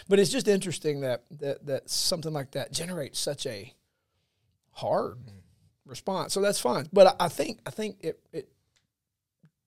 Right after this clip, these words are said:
Speaker 1: makes us have to go back and, um, and dig into some questions 'cause there's some worthy,
Speaker 2: Yeah.
Speaker 1: worthy stuff there.
Speaker 2: Mm-hmm.
Speaker 1: Um, so we'll do a follow-up with some questions. So we have a repeat guest today. Uh, you guys remember, uh,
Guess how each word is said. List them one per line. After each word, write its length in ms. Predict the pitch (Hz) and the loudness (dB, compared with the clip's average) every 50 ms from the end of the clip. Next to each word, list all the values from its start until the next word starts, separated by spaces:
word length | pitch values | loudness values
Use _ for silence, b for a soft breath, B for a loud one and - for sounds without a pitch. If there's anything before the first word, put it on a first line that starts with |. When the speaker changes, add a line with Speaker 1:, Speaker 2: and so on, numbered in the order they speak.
| _ _ 151 | _ _ -20
Speaker 1:
makes 360 | 151 143 139 147 - - - | -8 -6 -6 -4 -4 -6 -8
us 120 | 127 117 - | -8 -8 -8
have 160 | 139 123 - | -8 -8 -10
to 60 | - | -10
go 120 | 135 131 127 | -10 -8 -6
back 320 | 131 127 123 120 120 - | -4 -4 -4 -4 -6 -8
and, 180 | 131 120 113 b b b b b b b b b b _ - | -10 -12 -12 b b b b b b b b b b _ -12
um, 320 | 120 120 120 117 117 131 135 147 _ _ _ _ _ _ _ _ _ _ _ _ _ _ | -10 -10 -10 -10 -12 -14 -16 -20 _ _ _ _ _ _ _ _ _ _ _ _ _ _
and 340 | - 143 131 123 123 123 135 | -14 -14 -12 -12 -14 -16 -12
dig 200 | 139 135 139 131 | -10 -8 -8 -6
into 180 | 135 123 117 113 | -8 -8 -6 -6
some 180 | - - - | -8 -8 -10
questions 540 | - - - 131 117 - - - 104 - - | -8 -6 -6 -6 -6 -8 -12 -14 -16 -16 -14
'cause 140 | - 139 147 | -14 -12 -10
there's 240 | 165 147 135 - - - - | -10 -10 -10 -12 -14 -18 -18
some 160 | - 175 156 | -14 -12 -8
worthy, 260 | 139 127 139 151 151 175 | -4 -4 -2 -2 -4 -4
Speaker 2:
Yeah. 60 | 165 147 120 - - | -6 -10 -14 -20 -12
Speaker 1:
worthy 240 | - 135 143 139 127 | -8 -6 -4 -4 -4
stuff 360 | 123 - - 147 143 139 - - | -6 -4 -4 -4 -4 -4 -6 -10
there. 260 | 131 123 117 - B 107 B 117 110 B B B B - | -10 -8 -8 -10 B -14 B -18 -18 B B B B -6
Speaker 2:
Mm-hmm. 60 | - 151 | -2 0
Speaker 1:
Um, 480 | 151 147 147 139 139 131 131 139 - - | 0 2 0 0 -2 -6 -8 -10 -4 0
so 80 | - 220 | 2 2
we'll 120 | 226 277 | 4 2
do 160 | 269 269 269 240 | 2 2 2 2
a 40 | |
follow-up 520 | - - 185 175 180 185 170 147 143 - - | 4 6 8 8 8 8 8 6 4 2 0
with 100 | 151 - | -4 -8
some 140 | - 139 117 | -8 -8 -8
questions. 500 | - - 160 147 - - - 120 117 - | -2 0 0 0 0 -4 -8 -8 -6 -2
So 280 | 151 143 139 135 - - _ _ _ _ _ _ _ _ _ _ _ - - | -2 0 -2 -2 -6 -10 _ _ _ _ _ _ _ _ _ _ _ -6 2
we 100 | - 226 | 8 8
have 120 | 220 190 160 | 8 8 8
a 40 | |
repeat 500 | 165 269 139 - - - 208 196 196 196 | 4 -2 -2 -4 -4 -4 -4 -4 -4 -4
guest 360 | 165 175 165 175 160 - - - | 0 2 2 2 2 0 -4 -6
today. 480 | 156 135 143 135 127 147 190 220 - - | -8 -6 -4 -4 -2 -2 -4 -6 -8 -10
Uh, 240 | 147 139 131 123 123 131 | -10 -8 -8 -8 -8 -8
you 140 | 143 151 | -8 -4
guys 260 | 151 156 139 135 131 139 | -2 0 0 0 -2 -4
remember, 480 | 143 143 139 139 139 139 139 135 - | -8 -8 -8 -6 -4 -4 -4 -4 -4
uh, 380 | 147 135 127 123 120 117 120 | -2 0 0 2 0 0 -2